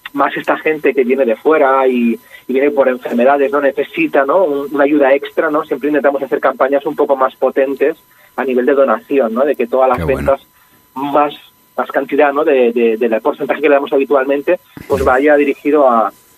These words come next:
Speaker 1: a ellos, y más en esas fechas como las monas o Navidad, que son fechas un poco más delicadas,
Speaker 2: Claro.
Speaker 1: entonces un poco que nosotros tenemos más demanda, ¿no?
Speaker 2: Ujú.
Speaker 1: Para intentar también ayudarlos de alguna forma un poquillo más.
Speaker 2: Que seréis más, o sea, que no estaréis solo Juan y tú, o
Speaker 1: Pues
Speaker 2: sea.
Speaker 1: mira, justamente ahora tenemos a Ernesto, que es un chico que,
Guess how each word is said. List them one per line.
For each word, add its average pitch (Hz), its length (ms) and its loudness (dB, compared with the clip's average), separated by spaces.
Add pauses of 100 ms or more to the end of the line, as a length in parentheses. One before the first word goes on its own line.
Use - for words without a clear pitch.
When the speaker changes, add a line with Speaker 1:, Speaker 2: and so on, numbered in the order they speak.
(120)
Speaker 1:
a 110 140 0
ellos, 143 280 0
y - 20 -6
más 127 160 -4
en 151 60 -2
esas 131 240 -4
fechas 135 360 -2
como 117 240 -2
las 101 240 -4
monas 131 520 0
o 120 60 -2
Navidad, 123 360 2
que 135 100 -2
son 127 160 -6
fechas - 220 -8
un 131 60 -6
poco 135 160 0
más 123 120 -2
delicadas, 131 680 0
Speaker 2:
Claro. 65 220 -8
Speaker 1:
entonces 123 200 -10
un 131 140 -2
poco 131 180 0 (240)
que 123 80 -8
nosotros 147 200 -4
tenemos 147 180 0
más 139 160 0
demanda, 143 500 2 (100)
¿no? 135 160 0 (140)
Speaker 2:
Ujú. 87 240 -4
Speaker 1:
Para 135 140 2
intentar 135 340 0
también 147 220 0
ayudarlos 135 580 4 (160)
de 135 100 0
alguna 135 300 2
forma 143 600 2 (480)
un 120 80 -10
poquillo 160 420 2
más. 117 280 0
Speaker 2:
Que 98 100 -4
seréis 98 420 0
más, 127 280 0
o 87 60 -2
sea, 82 200 -2
que 80 80 -4
no 90 60 -2
estaréis 110 300 0
solo 104 280 0
Juan 92 240 -2
y 85 100 -2
tú, 156 180 0
o 110 40 2
Speaker 1:
Pues 165 100 2
Speaker 2:
sea. 185 80 -2
Speaker 1:
mira, 175 300 4
justamente 185 880 0
ahora 151 300 2
tenemos 170 380 0
a 135 320 2
Ernesto, 151 400 0
que 147 60 -2
es - 80 -6
un 156 80 -10
chico 147 240 -2
que, 127 880 2